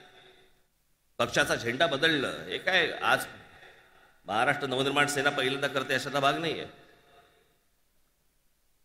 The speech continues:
एकोणीसशे ऐंशी साली जनसंघाने देखील आपला झेंडा बदलला, नाव बदललं आणि भारतीय जनता पक्ष,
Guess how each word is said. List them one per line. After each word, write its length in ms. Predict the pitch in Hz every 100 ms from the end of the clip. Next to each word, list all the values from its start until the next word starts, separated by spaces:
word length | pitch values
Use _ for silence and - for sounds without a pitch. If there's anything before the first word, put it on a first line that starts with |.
| _ _ -
एकोणीसशे 420 | 113 123 139 131
ऐंशी 280 | 131 135 160
साली 220 | 147 151
जनसंघाने 600 | 143 127 151 156 156 160 156
देखील 400 | 143 156 131 95 - - - - _ _ _
आपला 220 | 110 135
झेंडा 280 | 131 127 123
बदलला, 440 | 123 127 165 113 90 - - - - - - - -
नाव 300 | 87 113 180
बदललं 480 | 160 143 131 113 101 113 - - - - - - _ _ _
आणि 120 | - 117
भारतीय 420 | 113 131 143 165
जनता 340 | 135 135 156
पक्ष, 360 | 156 156 -